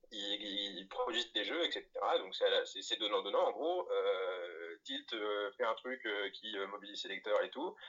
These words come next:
Et, euh, Sega va avoir un, un article dans Tilt en mode, euh, compte-rendu de notre voyage au Japon avec Sega.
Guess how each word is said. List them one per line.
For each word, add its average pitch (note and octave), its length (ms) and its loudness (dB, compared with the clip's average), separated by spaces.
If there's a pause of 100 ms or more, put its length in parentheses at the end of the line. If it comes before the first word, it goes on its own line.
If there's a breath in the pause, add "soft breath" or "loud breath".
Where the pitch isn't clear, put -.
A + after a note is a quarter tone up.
(260 loud breath)
Et, B2+ 200 2
euh, G2+ 100 2
Sega B2+ 460 0
va G#2 100 6
avoir A2+ 280 4 (400)
un, G#2+ 60 -2
un G#2 60 -2
article - 460 -4
dans G#2 140 -2
Tilt - 320 -6
en G2 60 2
mode, A2 220 -2
euh, F#2+ 160 -2
compte-rendu G2+ 480 -4
de G2 80 -4
notre F#2 160 -8
voyage G2+ 220 0
au G2 40 -2
Japon B2 260 2
avec G2 140 0
Sega. - 220 -10